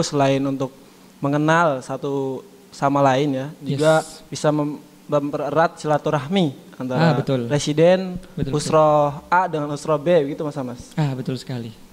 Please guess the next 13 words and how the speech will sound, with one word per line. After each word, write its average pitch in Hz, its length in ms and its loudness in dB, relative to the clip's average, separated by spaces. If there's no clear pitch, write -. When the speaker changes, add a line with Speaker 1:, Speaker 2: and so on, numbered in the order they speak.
Speaker 2:
Betul. 127 140 -6
Speaker 1:
Lalu 170 200 0
mungkin 208 220 2
ada 202 160 2
lagi 170 260 2
selain 156 520 -2
jam 208 160 -6
berbahasa, 160 920 2
Friday 139 200 -2
Conversation, 160 960 -4
ada 135 160 -8
lagi 139 400 -6
di 131 140 -10